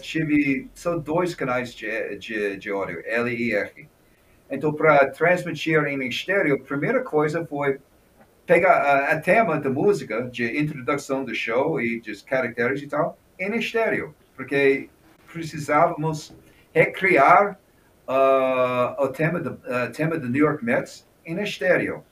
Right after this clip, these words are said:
ok? Eh, fizemos isso. E depois, pra or-, organizar playback, foi uma grande reconfiguração dos equipamentos,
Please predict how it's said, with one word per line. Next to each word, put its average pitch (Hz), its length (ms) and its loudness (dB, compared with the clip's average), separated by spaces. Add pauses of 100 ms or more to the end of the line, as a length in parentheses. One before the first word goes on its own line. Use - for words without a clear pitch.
ok? 113 420 -6 (720)
Eh, 123 140 -6
fizemos 151 520 -2
isso. 123 320 -8 (680)
E 139 600 2
depois, 170 440 0
pra 165 460 4
or-, 165 360 2
organizar 151 480 0
playback, 156 480 -2 (340)
foi 175 380 4
uma 165 300 -4
grande 180 460 0
reconfiguração 156 1120 -4
dos 156 200 -8
equipamentos, 180 760 -8